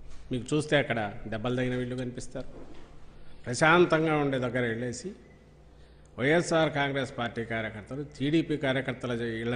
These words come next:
మీద కట్ల, లేకుంటే ఇంకెక్కడన్నా ఎవరికో దౌర్జన్యంగా కట్ల, లేదా అప్పుడు పోయి కట్టలేదు, ముందు నుంచి ఉన్న జెండాలు. వాటిని టీడీపీ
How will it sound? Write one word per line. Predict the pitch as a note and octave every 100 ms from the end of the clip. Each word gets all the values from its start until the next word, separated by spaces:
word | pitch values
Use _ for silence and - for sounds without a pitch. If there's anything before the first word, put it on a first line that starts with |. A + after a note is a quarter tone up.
| A#2
మీద | A2 G#2+
కట్ల, | G#2 A2 A#2 - - - - - - - - - - C3
లేకుంటే | C#3 C#3 C3+
ఇంకెక్కడన్నా | C3 D3+ C#3+ D#3 D3 D3 C3
ఎవరికో | C3 C#3+ B2+ A#2+
దౌర్జన్యంగా | B2+ C3+ C#3 C3+ B2
కట్ల, | G#2+ G#2 - - -
లేదా | D3+ F3 D3 C#3+ D3+ - -
అప్పుడు | F3 E3+
పోయి | F#3 F3
కట్టలేదు, | D3 C3+ G#2+ F2+ - - A2+
ముందు | C#3+ E3
నుంచి | E3 E3+ D3+
ఉన్న | C3 G#2+
జెండాలు. | G#2+ G2+ F#2 - - - - - - - - - - - - - - - - - - - - -
వాటిని | A2+ C3+ E3 F#3+ G3 A#3 - - - -
టీడీపీ | D#3 E3+ D#3+